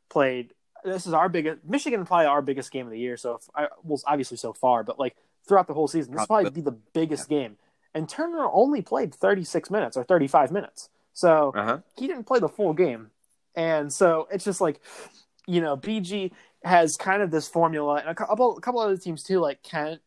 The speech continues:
Speaker 1: and Akron over the years, and Buffalo, they just keep bringing in guys that are just gonna be able to be threats. And 'cause, you know, in the mac especially, star power is important, but, like, some games, you know, they just, they're not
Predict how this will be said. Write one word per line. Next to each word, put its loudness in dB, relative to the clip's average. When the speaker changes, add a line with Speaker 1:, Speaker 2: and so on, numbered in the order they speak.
Speaker 1:
and -12
Akron 4
over 0
the 2
years, 0
and -4
Buffalo, 2
they -2
just -10
keep -10
bringing -2
in -6
guys 4
that -4
are -4
just -8
gonna -4
be -4
able -2
to -2
be -6
threats. -2
And -4
'cause, -2
you -4
know, -8
in -8
the -4
mac -2
especially, -2
star 0
power 0
is -2
important, -2
but, -8
like, -6
some -10
games, -8
you -2
know, 0
they 2
just, -4
they're 4
not 0